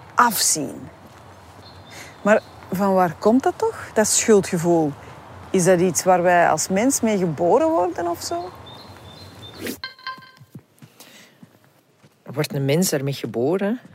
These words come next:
Speaker 2: Daar kunnen we zo'n heel filosofisch debat over doen, van nature, nurture.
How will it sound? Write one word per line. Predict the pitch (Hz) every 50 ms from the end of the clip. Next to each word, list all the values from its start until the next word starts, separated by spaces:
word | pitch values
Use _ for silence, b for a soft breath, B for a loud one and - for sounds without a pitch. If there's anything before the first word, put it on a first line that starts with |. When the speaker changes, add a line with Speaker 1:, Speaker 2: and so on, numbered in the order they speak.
| _ _ -
Speaker 2:
Daar | - - 117
kunnen | - - 123 120 117
we | 113 113
zo'n | 110 123 113 113
heel | 110 113 113 123
filosofisch | 123 - - - 117 110 - 107 107 127 - - 123 117
debat | - 120 104 - 117 131 - -
over | 151 156 156 156
doen, | 139 147 147 151 147
van | 143 - 117 117 110
nature, | 117 117 117 123 123 - 127 127
nurture. | 117 107 113 113 117 135 - - - 139 156 156